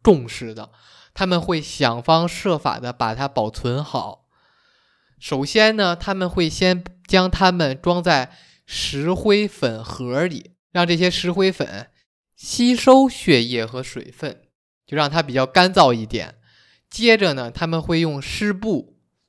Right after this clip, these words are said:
给它擦干净，然后再浸泡到香油之中。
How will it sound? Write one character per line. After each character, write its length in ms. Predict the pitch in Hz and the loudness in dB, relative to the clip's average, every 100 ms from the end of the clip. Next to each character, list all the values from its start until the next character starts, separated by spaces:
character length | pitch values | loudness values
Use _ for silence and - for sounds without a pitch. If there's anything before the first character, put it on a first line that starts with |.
| _ | _
给 100 | - | -8
它 240 | 147 160 | 0 0
擦 240 | 170 - 202 | 0 2 4
干 240 | 214 226 | 6 4
净， 160 | 226 160 - _ _ _ _ _ _ _ _ _ _ | 0 -6 -8 _ _ _ _ _ _ _ _ _ _
然 120 | 135 151 | -2 2
后 540 | 226 214 147 - _ | 8 8 8 0 _
再 200 | - 170 | 4 4
浸 280 | 165 214 160 | 4 0 0
泡 240 | 156 160 | 4 4
到 280 | 139 135 117 | 6 0 0
香 580 | - - - 214 214 220 | -8 -14 0 2 2 -2
油 320 | 143 120 165 | 0 0 0
之 180 | 214 165 | -2 0
中。 300 | 139 135 | 0 -2